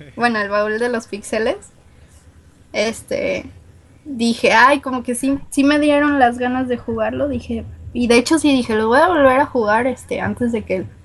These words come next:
de que <laughs> lo hagan". Pero como últimamente he estado muy ocupada, de hecho también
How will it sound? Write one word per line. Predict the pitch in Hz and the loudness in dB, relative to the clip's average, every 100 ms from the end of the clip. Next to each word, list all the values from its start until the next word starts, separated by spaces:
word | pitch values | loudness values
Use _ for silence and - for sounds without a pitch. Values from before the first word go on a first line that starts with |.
| - - - - - - | -18 -18 -18 -20 -20 -2
de | 220 208 | 0 2
que | 240 | 4
<laughs> | - - | 4 4
lo | 254 - 453 | 4 6 6
hagan". | 226 247 311 440 - - - - - - - - - | 6 4 0 -4 -14 -20 -20 -20 -20 -20 -20 -20 -10
Pero | 233 233 226 | -2 0 0
como | 233 233 | 0 0
últimamente | 240 240 294 247 247 247 285 285 | 0 2 2 2 -2 2 4 4
he | |
estado | 285 285 285 | 2 2 2
muy | 285 277 | 2 2
ocupada, | 294 277 233 220 233 285 | 2 -2 0 2 2 2
de | 277 | 0
hecho | 233 269 | 0 -2
también | 262 220 226 233 247 | -2 -2 0 0 -2